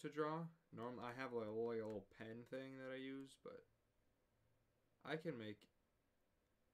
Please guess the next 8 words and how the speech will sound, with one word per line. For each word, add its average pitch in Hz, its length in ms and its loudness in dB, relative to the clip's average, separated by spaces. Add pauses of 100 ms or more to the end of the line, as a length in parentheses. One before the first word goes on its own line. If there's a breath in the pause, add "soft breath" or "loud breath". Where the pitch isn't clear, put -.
(100)
a 123 40 -10
mouse 104 520 -6
work. 131 300 4 (460 soft breath)
That 139 100 4
is 123 100 4
a 98 180 2
lopsided 127 760 4
slime. 110 580 0